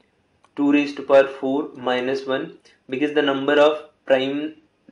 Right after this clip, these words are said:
numbers in the given set is four, and we have to find the difference between N one and N two,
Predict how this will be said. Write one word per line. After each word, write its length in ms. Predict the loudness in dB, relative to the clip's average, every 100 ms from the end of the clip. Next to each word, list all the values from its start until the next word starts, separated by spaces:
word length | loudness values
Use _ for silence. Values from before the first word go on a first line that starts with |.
| _ _ _ _ _ -20 _ _ -6
numbers 520 | 0 0 2 0 0
in 200 | -6 -4
the 80 | -2
given 360 | 0 0 -2
set 420 | -2 0 0 -4 _ _
is 240 | -6 -6
four, 320 | -6 -2 -2 -2 -10 _ _ _ _
and 220 | -10 -8 -6
we 120 | -4
have 220 | -4 -4
to 100 | -6
find 400 | -2 -2 -2 -8 -16 _ _ _ _ _ _ _ _ _ _ _ _ _ -20 _ _ _ _ _ _ _
the 220 | -10 -2 0
difference 600 | 0 -4 -2 -2 -2 -6
between 680 | -12 -6 -6 -4 -6 -6
N 220 | -8 -6 -4
one 220 | -4 -2
and 240 | -4 -4
N 240 | -6 -6 -4
two, 300 | -4 -4